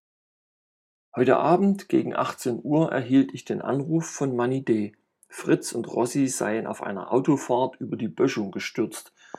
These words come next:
wobei das Auto Feuer fing und beide verbrannt sind.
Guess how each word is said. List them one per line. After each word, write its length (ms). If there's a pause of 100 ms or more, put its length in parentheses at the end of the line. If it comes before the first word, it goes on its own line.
(200)
wobei 240
das 160
Auto 240
Feuer 320
fing 300 (340)
und 220
beide 260
verbrannt 480
sind. 340